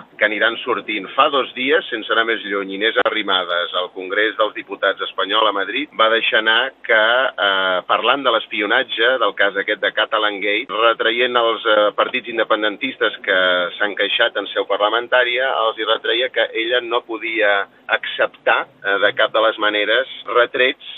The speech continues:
de gent que a les seves escoles espia els alumnes per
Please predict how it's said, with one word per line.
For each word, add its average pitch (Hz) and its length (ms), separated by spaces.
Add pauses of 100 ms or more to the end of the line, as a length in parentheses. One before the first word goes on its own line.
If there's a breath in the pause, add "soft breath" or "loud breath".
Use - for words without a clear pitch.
(160)
de 117 340
gent 131 600
que 117 120
a 113 440
les 110 180
seves 123 280
escoles 120 560
espia 131 440
els 120 140
alumnes 120 560
per 110 140